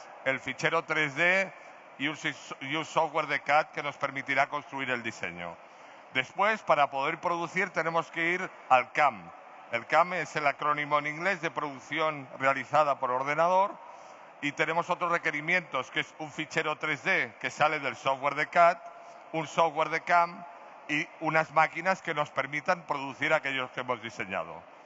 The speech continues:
Por lo tanto, los pilares de un proceso cat cam en un laboratorio de prótesis y de ortodoncia son el escáner,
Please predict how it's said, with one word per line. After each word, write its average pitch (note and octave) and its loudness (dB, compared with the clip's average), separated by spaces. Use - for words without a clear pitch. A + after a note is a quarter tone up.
Por D3 2
lo D3+ -2
tanto, G3 2
los F3+ 0
pilares E3 4
de D#3+ -8
un D#3+ -10
proceso D3+ -4
cat C#3 -2
cam D#3+ 4
en D3 -6
un D3+ -2
laboratorio D3 2
de A2+ -2
prótesis C#3 -4
y A#2 -6
de A2+ 0
ortodoncia D3+ 0
son D3 2
el C#3+ 0
escáner, F#3+ 2